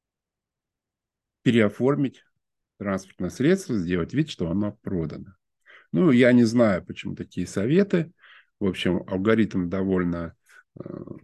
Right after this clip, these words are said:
<clears throat> скажем так, несложный по доказыванию такой сделки недействительной. Но это происходит. Давайте об этом поговорим с вами. Ну,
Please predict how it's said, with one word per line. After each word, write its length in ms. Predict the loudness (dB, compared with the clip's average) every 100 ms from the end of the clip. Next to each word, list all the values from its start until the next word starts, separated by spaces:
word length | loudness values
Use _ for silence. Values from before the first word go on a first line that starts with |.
| _ _ _ _ -8
<clears throat> 320 | -8 -8 -18
скажем 480 | -8 -4 -2 -4 -4
так, 240 | -4 -4
несложный 760 | -6 2 6 6 6 4 4 0 _ _ _ _ _ _ _ _
по 120 | -2
доказыванию 640 | 0 0 2 2 2 0 -2
такой 300 | -6 -4 -4
сделки 360 | 2 0 0
недействительной. 920 | -2 -2 -6 -4 -4 -2 -2 -2 -4 _ _ _ _ _ _ _ _ _ _ _ _ _ _ _ _ -6
Но 400 | 0 0 0 2
это 240 | 0 0
происходит. 760 | 0 2 0 -2 -8 -8 -10 -20 _
Давайте 340 | 4 6 6
об 140 | 4 4
этом 240 | 2 -2
поговорим 540 | -4 -6 -4 -4 -6 -10
с 120 | -10
вами. 400 | -10 -10 -12 -16 _ _ _ _ _ _ _ _ _ _ _ _ _ _ _ _ _ _ _ _ 2
Ну, 280 | 4 4